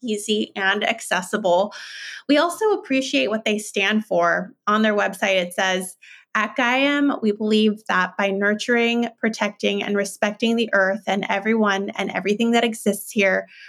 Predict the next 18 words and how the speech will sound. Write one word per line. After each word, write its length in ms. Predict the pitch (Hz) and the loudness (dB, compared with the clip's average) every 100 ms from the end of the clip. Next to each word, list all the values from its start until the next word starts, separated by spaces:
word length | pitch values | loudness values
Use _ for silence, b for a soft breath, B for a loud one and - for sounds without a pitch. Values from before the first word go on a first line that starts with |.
| B - | B 2
we 300 | 226 214 - | 4 4 2
enrich 460 | 196 196 220 - - | -2 0 0 -2 -4
our 200 | 202 190 - | -2 -2 0
own 300 | 226 247 240 | 2 2 2
lives 500 | 208 208 208 208 - | 2 2 0 -2 -4
and 180 | 196 196 | -4 0
those 360 | 190 190 190 202 | 2 4 2 0
of 200 | 208 202 | -4 -2
future 300 | 196 190 196 | -8 -8 -4
generations." 920 | 190 180 170 214 - - 208 - - _ _ _ _ - | -2 -2 -2 -4 -8 -12 -14 -16 -20 _ _ _ _ -2
Michelle 440 | 214 214 226 220 | -2 2 2 2
and 180 | 226 214 | 2 0
I 200 | 196 196 | 0 -2
couldn't 360 | - 214 214 | -2 -2 -2
agree 320 | 214 202 196 185 | -2 -2 0 2
more. 540 | 185 170 175 185 - _ _ _ _ _ _ _ _ _ _ - | 2 2 2 -2 -8 _ _ _ _ _ _ _ _ _ _ -4
Besides 720 | 220 233 226 240 254 220 - | -2 0 0 2 0 -2 -4
being 340 | 220 208 208 | 2 2 2